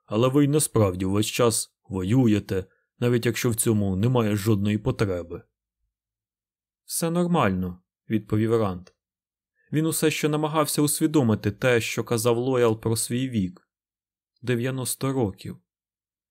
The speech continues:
Він старший за старого Кенна Бує, але все ще не досить дорослий, аби… Ранд знову опустився на один зі стільців з високою спинкою. Лоял сів на другий, досить міцний,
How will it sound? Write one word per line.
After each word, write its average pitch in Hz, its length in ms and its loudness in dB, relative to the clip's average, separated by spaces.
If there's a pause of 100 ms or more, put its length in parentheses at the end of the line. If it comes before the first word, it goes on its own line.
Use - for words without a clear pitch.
(220)
Він 143 160 0
старший 139 500 -2
за 131 140 -4
старого 131 460 -2
Кенна 131 400 -6
Бує, 123 520 -2 (800)
але 127 200 0
все 131 280 -4
ще 127 200 -4
не 135 100 -2
досить 131 380 -4
дорослий, 139 520 0
аби… 120 380 -2 (1000)
Ранд 151 280 -2
знову 143 320 0
опустився 117 580 -4
на 110 100 0
один 110 260 0
зі 107 120 0
стільців 107 600 -4 (160)
з 113 80 -8
високою 135 500 -2
спинкою. 117 640 -4 (680)
Лоял 135 400 2
сів 110 440 -2
на 131 140 -4
другий, 104 640 -2
досить 123 420 -4
міцний, 127 540 -4